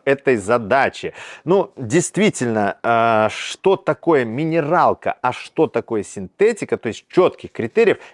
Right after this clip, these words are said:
не существует аж с девяносто пятого года. И поэтому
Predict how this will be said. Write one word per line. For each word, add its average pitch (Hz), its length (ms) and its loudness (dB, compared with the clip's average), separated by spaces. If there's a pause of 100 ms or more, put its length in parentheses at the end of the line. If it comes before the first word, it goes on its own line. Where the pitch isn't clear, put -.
не 185 160 2
существует 160 720 -4
аж 196 220 2
с 123 100 -10
девяносто 165 880 -2
пятого 131 640 -2
года. 101 480 0 (420)
И 254 220 4
поэтому 156 640 2